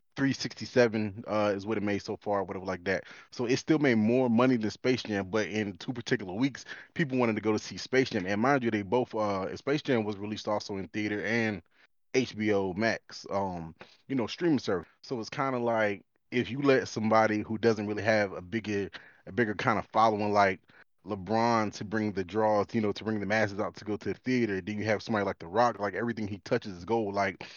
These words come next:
um, his, his stuff that he releases even on Under Armour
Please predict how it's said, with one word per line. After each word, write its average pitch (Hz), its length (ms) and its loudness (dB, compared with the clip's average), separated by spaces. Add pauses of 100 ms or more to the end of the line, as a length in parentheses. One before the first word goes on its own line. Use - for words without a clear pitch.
(200)
um, 107 300 4
his, 110 320 -2
his 120 180 -4
stuff - 240 -2
that 107 140 2
he 113 80 0
releases 107 360 -4
even 113 200 -2
on 98 140 -4
Under 117 180 -2
Armour 101 280 -2